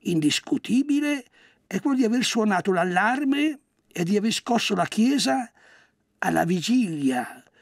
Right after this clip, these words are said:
del più devastante attacco che le porte dell'inferno abbiano mai scatenato. Io queste cose qui le ho scritto-, le ho scritte, eh, nel secolo precedente quasi, era l'anno duemila, comunque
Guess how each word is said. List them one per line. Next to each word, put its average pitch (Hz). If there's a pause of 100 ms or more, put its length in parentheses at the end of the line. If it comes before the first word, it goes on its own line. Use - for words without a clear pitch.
(180)
del 175
più 220
devastante 190
attacco 262 (400)
che -
le 175
porte 214
dell'inferno 233
abbiano 180
mai 151
scatenato. -
Io -
queste -
cose -
qui 202
le 202
ho -
scritto-, - (260)
le 233
ho 269
scritte, 123 (440)
eh, -
nel 80
secolo 175 (480)
precedente 185
quasi, 139
era 180
l'anno 190
duemila, 185
comunque 180